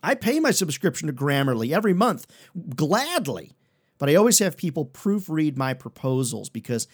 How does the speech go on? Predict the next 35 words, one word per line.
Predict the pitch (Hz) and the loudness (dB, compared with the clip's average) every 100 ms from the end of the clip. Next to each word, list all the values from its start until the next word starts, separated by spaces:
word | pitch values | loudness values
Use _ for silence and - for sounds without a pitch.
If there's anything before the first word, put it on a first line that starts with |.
| _ _ | _ _
I | - | -4
wanna | 151 147 | 0 0
make | 139 131 | 0 -2
sure | 147 | -4
my | 123 117 | -4 -6
decks | 117 165 165 160 - | -6 -4 -2 -2 -4
and | 131 | -4
my | 117 | -4
proposals | 107 - 131 135 127 123 | -8 -6 -2 0 -2 -6
are | 117 - | -10 -10
airtight. | 113 120 117 - 92 90 - - _ _ _ - | -6 -6 -6 -8 -10 -10 -14 -18 _ _ _ -6
Eliminate | 127 165 185 202 196 | 2 6 8 6 2
fluff, | - 185 170 165 165 | -4 -2 0 2 0
focus | - 185 180 180 180 | -2 -2 0 -2 0
on | 156 | -2
bullet | 139 143 143 - | 0 0 -2 -4
points, | 139 131 | -4 -2
and | 113 107 | -4 -8
proofread | - 151 143 135 123 123 120 - | -6 -2 -2 -2 -4 -4 -6 -8
everything. | 110 104 101 - 92 - _ _ _ _ - | -8 -6 -10 -12 -16 -16 _ _ _ _ -8
And | 139 | 0
then | 139 120 | 2 2
last | 113 131 143 156 - - | 0 0 -2 -4 -8 -14
but | - | -10
not | 113 110 131 113 | -8 -6 -8 -8
least, | 95 - 117 | -12 -10 -8
number | 113 | -6
ten. | 113 104 98 - _ _ _ _ _ _ | -8 -10 -14 -18 _ _ _ _ _ _
You | 143 123 | -8 -4
ready | 117 131 | -2 -4
for | 135 151 | -4 -6
it? | 180 - _ _ _ | -6 -14 _ _ _
Drum | - 147 143 | 0 2 4
roll, | 143 143 | 2 0
please. | 151 143 147 165 | -2 -6 -6 -10